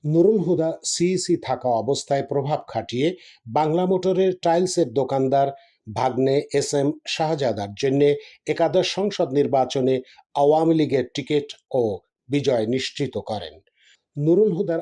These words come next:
আমলে স্থানীয় সরকার নির্বাচনও ছিল বিতর্কিত। উপজেলা পরিষদ নির্বাচনে বিনা প্রতিদ্বন্দ্বিতায় চেয়ারম্যান হন একশো এগারো জন। ইউনিয়ন পরিষদ নির্বাচনে বিভিন্ন পদে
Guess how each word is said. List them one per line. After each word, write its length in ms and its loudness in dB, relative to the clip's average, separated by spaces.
আমলে 380 -2
স্থানীয় 380 2
সরকার 400 -2
নির্বাচনও 640 0
ছিল 140 -4
বিতর্কিত। 500 -4
উপজেলা 520 0
পরিষদ 420 0
নির্বাচনে 680 -4
বিনা 280 -2
প্রতিদ্বন্দ্বিতায় 920 -2
চেয়ারম্যান 460 2
হন 220 -2
একশো 260 -6
এগারো 280 -2
জন। 160 -10
ইউনিয়ন 380 4
পরিষদ 420 0
নির্বাচনে 680 0
বিভিন্ন 360 2
পদে 280 0